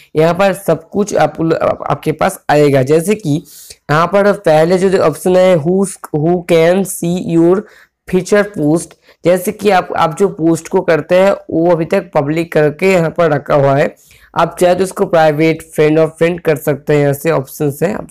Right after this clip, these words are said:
से इसको कर सकते हैं। आप देख सकते हैं तो आपका जो पोस्ट है वो आपके फ्रेंड के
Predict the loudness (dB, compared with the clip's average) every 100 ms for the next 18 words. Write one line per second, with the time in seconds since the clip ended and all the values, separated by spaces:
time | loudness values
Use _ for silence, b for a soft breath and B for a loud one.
0 | -8 -6 -6 -8 -10 -4 -4 -4 -4 -2
1 | -2 -4 -10 -6 -4 -4 -4 -8 -8 -8
2 | _ b b b 0 0 0 0 -2 -2
3 | -2 0 0 0 0 -4 -2 0 -2 -2
4 | -6 -2 0 0 -2